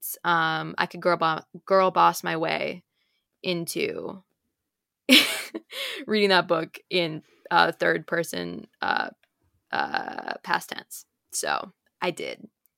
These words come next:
But that was a, it was a fantastic book, and I think it would make a great movie. I think it would be a perfect, like, comedy, romance, historical,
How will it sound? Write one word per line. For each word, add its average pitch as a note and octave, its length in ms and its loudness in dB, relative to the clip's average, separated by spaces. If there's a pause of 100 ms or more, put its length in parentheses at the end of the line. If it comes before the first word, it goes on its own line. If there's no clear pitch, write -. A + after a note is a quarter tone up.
But F#3+ 120 2
that F#3 140 8
was F3 120 0
a, - 120 0
it E3+ 60 0
was F3 100 -2
a F3+ 60 -4
fantastic E3+ 540 -6
book, D#3+ 320 0 (140)
and D#3+ 460 -4
I F3 60 -8
think E3+ 160 -6
it - 40 -4
would D#3 80 -2
make D#3+ 120 -8
a D#3+ 60 -10
great E3+ 220 -2
movie. D#3+ 340 -6
I - 20 -6
think E3+ 180 -12
it - 100 -8
would E3 220 -6 (420)
be F#3 160 2
a F3+ 60 2
perfect, F3 520 -2
like, E3 320 -4
comedy, E3 800 -2 (1000)
romance, F3 1120 0
historical, E3+ 1300 0